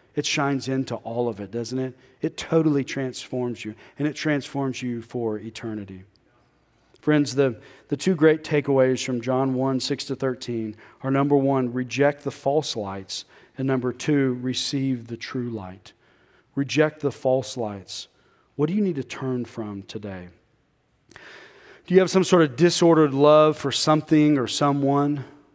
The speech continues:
What, what do you need to turn from? Are you seeking truth or goodness or happiness through some other light? Are you worshiping someone or something other than Jesus? Can all these lesser lights be taken away from you,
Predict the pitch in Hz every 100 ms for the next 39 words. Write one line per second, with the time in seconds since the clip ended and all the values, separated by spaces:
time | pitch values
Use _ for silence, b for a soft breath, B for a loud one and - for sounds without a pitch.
0 | _ _ - 208 190 202 262 226 170 160
1 | - - 143 135 - 107 95 90 - b
2 | b b b b 156 196 - 226 190 185
3 | 156 - 165 180 175 139 123 147 160 160
4 | 143 127 107 - 139 151 151 143 - 139
5 | 127 147 143 139 127 113 113 131 - -
6 | b b b b b - 139 151 131 139
7 | 147 - 139 139 - - 143 147 139 143
8 | 147 123 - - 143 135 143 135 127 131
9 | 127 127 117 131 127 135 127 - b b
10 | b b b b b b b b - 147
11 | 151 165 160 139 135 139 151 - 151 143
12 | 147 147 - 139 143 123 B B - 156
13 | 156 147 127 139 139 - 151 156 156 160